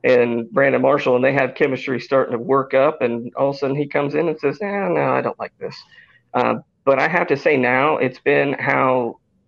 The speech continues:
the ownership situation has unfolded. Um, I would, you know, I'm, as a Broncos fan, you wanna have that, so, you know,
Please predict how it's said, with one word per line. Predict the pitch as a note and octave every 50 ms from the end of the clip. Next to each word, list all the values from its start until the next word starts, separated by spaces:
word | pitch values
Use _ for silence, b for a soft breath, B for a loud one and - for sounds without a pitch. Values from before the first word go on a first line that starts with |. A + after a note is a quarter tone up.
| _ _ _ _ _ _ _ _
the | - - C#3 C#3 C3+ C3 -
ownership | C3+ C3+ B2 B2 B2 - - G2 - -
situation | - A#2 A#2 - A#2 F2+ G#2+ B2+ - - A2+ A#2+
has | A#2+ A#2 - C#3+ -
unfolded. | - B2 - - - D#3 - - - D#2 - - - _ B B B B B B B B _ -
Um, | B2+ C3 B2 B2 A#2+ A#2+ A#2 -
I | C#3 C#3+
would, | D3+ D3+ C#3 B2 A2+ - _ _ _ _ _ _ _ - -
you | D3 D3
know, | C3 B2+ B2+
I'm, | C3 D3 C#3+ - - - -
as | C#3+ D3 C#3+
a | C3
Broncos | A2+ C#3 D3 D3+ D3 D3 C3+ -
fan, | - C#3+ C#3+ C#3 C3+
you | C3+ C3+
wanna | C3+ C3+ C#3 C#3+
have | C3+ C3 C3 C3 B2+
that, | B2+ - -
so, | - - - -
you | - C3+
know, | A#2+ A#2+ A#2 A#2+ B2